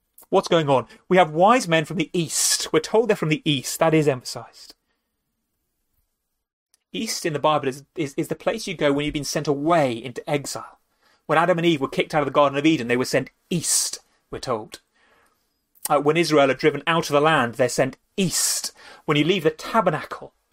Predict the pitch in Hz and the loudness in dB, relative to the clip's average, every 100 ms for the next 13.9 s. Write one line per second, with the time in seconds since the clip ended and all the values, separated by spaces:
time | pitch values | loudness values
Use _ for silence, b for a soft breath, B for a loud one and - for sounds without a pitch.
0 | - 147 - _ - 123 123 127 139 127 | -6 -6 -6 _ -10 -10 -6 -8 -6 -10
1 | - _ _ - - - 220 - 135 139 | -10 _ _ -14 -10 -6 -4 -6 -4 -4
2 | 123 - - 175 110 107 - 120 - 175 | -4 -8 -2 -2 -2 -14 -16 -12 -4 -4
3 | - - - - B B B 160 151 185 | -2 -6 -6 -10 B B B -2 2 4
4 | 220 - 180 175 - 175 147 151 190 180 | 2 2 4 4 2 0 -2 0 -2 -2
5 | - 156 156 _ - 208 - - - - | -2 -2 -4 _ -4 -2 0 -2 -4 -8
6 | _ _ 147 147 196 180 - 214 226 - | _ _ -2 2 4 2 0 -2 0 0
7 | - 180 - - 160 - - B B - | 0 -2 -2 -2 -2 -2 -6 B B -4
8 | 226 233 220 208 170 - 160 147 147 143 | -2 0 -2 2 2 2 -2 2 4 4
9 | 143 175 220 202 165 147 139 123 117 - | 4 4 4 2 -4 2 2 2 -6 -20
10 | _ _ _ _ _ _ _ _ _ _ | _ _ _ _ _ _ _ _ _ _
11 | _ _ _ _ _ _ _ _ _ _ | _ _ _ _ _ _ _ _ _ _
12 | _ _ _ _ _ _ - - _ _ | _ _ _ _ _ _ -20 -20 _ _
13 | 185 180 165 135 131 156 226 247 - | 0 2 2 2 -4 -4 -4 -8 -14